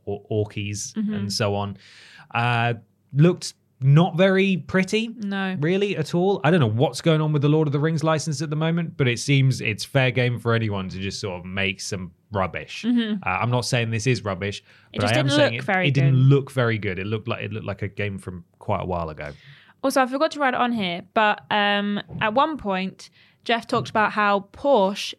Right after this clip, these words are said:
Speaker 2: in their seventieth anniversary,
Speaker 1: Yes.
Speaker 2: are teaming up with Xbox to bring out a range of Porsche Xboxes.
Speaker 1: Apparently it's seventy-five Xboxes.
Speaker 2: Seventy-five Xboxes that you can win if you went to, like, Porsche Xbox Sweepstake dot com or something like that.
Speaker 1: Yeah,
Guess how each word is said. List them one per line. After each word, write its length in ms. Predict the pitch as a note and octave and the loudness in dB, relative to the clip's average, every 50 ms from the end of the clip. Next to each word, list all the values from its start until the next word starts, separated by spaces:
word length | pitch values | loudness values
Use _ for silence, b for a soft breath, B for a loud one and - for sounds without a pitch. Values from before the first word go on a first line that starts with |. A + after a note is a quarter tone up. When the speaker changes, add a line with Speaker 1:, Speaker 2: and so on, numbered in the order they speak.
| _ - | _ -4
Speaker 2:
in 140 | G#3+ G#3 G#3 | -2 0 0
their 340 | G3+ G3+ G3+ G3+ G3 - | 2 2 2 0 0 -2
seventieth 580 | - - B3+ A#3+ A3 A#3+ A#3 A#3 A3 - A3 G#3 | -4 0 0 0 0 0 -4 -6 -8 -8 -4 -4
anniversary, 640 | A3 G#3 G#3 G3+ A3+ A#3 A3+ A3 - F#3+ F3+ F3 F3 F3+ | -2 -2 0 0 2 0 0 0 -2 -6 -4 -4 -2 -4
Speaker 1:
Yes. 80 | F#3+ F#3+ B B B B B B - G#3 | -6 -8 B B B B B B 0 2
Speaker 2:
are 260 | G3+ G3+ G3+ G3+ G3+ | 4 4 4 4 2
teaming 300 | D4+ - C4+ C4 B3 A#3+ | 2 0 -2 0 0 0
up 60 | - | 2
with 80 | - A#3 | 2 2
Xbox 600 | B3+ C4 C4 - - - G3 F#3+ - - - - b b b b b - | 2 2 0 -2 -2 0 2 2 0 -2 -6 -18 b b b b b -16
to 100 | - - | -10 -4
bring 220 | - A#3+ B3 A#3+ | 0 0 2 2
out 160 | A3+ A3+ - G#3+ | 2 0 0 0
a 40 | G#3 | 2
range 380 | A3 A3 A3+ A3+ A3+ A3+ A3 | 2 2 2 0 -2 -2 0
of 220 | A3 G#3 G3 - - _ _ _ _ - | -2 -2 -2 -4 -12 _ _ _ _ -6
Porsche 440 | - A#3+ A#3 A#3 A#3 G#3+ - - - - | 0 2 4 4 4 0 -2 -8 -8 -4
Xboxes. 760 | - A#3+ - - - - - G3 - - - - - F3 F3+ | -2 -2 -2 -4 -6 -8 -6 -6 -6 -8 -10 -10 -8 -4 -2
Speaker 1:
Apparently 280 | F#3 D#3 E3 D#3 E3+ D#3+ | -2 -2 -2 -2 -4 -6
it's 100 | C3 - | -6 -6
seventy-five 1200 | - - - - D3 C#3 D3 D3 C#3+ - C#3 A#2+ - - C#3 C3 C3+ C#3 C3+ C3 B2+ A#2 A2 - - - - | -8 -6 -2 0 0 2 2 0 -4 -4 -8 -10 -8 -2 0 2 2 4 2 2 0 -2 -4 -10 -10 -4 -4
Xboxes. 720 | A#2+ - - - - - F2 E2 - - - - D#3+ - | -4 -4 -4 -10 -14 -10 -10 -12 -10 -10 -14 -14 -12 -6
Speaker 2:
Seventy-five 500 | - - D4 C#4 E4 E4+ F4 E4 E4+ D4+ C4 | -2 0 0 2 2 0 0 2 2 2 2
Xboxes 400 | G#3+ - - G#3 G#3 - A3 F#3 | 0 -2 -2 -6 -6 -4 -4 -4
that 80 | G#3 G3+ | -4 -4
you 140 | G#3+ A3 A3 | -4 -6 -4
can 180 | B3 A3+ A3 A3 | -4 -6 -4 0
win 380 | B3 A#3 G3 F3+ F3 F3+ - - | 2 2 2 2 -2 -4 -8 -8
if 120 | G#3 F#3+ - | -8 -6 -2
you 60 | A3+ | 0
went 160 | A3 G#3+ G3+ - | 0 0 0 -2
to, 80 | G#3+ | -2
like, 240 | G#3 G3 - - _ | -2 -2 -2 -4 _
Porsche 380 | - - A#3 A#3 A#3 B3 A#3 - - - | -2 2 2 4 4 2 0 -2 -4 -2
Xbox 460 | G#3 G3+ - - - G#3+ G3 - - - | -2 -4 -4 -4 -4 -4 -4 -4 -4 -10
Sweepstake 600 | - - G#3+ G3+ G3 - - - F3+ F3+ F#3 - | -6 -4 -4 -4 -4 -6 -8 -6 -8 -6 -6 -4
dot 220 | G3 - - - | -6 -6 -6 -4
com 220 | - G3 F#3 F3+ F3+ | -4 -2 -2 -2 -4
or 100 | F#3 E3 | -6 -8
something 240 | - G3 F3+ F3 F3 | -8 -8 -10 -8 -8
like 200 | F3 E3+ - - | -8 -8 -8 -6
that. 220 | F3 E3+ E3+ - - | -6 -6 -6 -6 -8
Speaker 1:
Yeah, 80 | F3 | -12